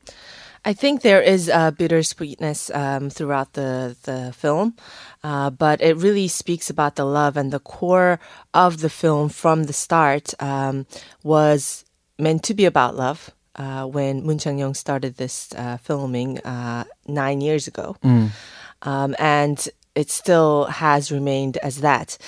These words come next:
Speaker 1: Uh, the reason why we don't question whether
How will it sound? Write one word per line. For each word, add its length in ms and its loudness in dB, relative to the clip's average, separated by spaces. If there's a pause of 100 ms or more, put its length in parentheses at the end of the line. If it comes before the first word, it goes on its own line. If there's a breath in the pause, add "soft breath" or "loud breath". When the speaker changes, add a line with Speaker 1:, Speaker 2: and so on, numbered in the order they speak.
(240 loud breath)
Speaker 1:
Uh, 200 -2
the 140 4
reason 320 4
why 180 6
we 100 4
don't 280 4
question 480 0
whether 420 2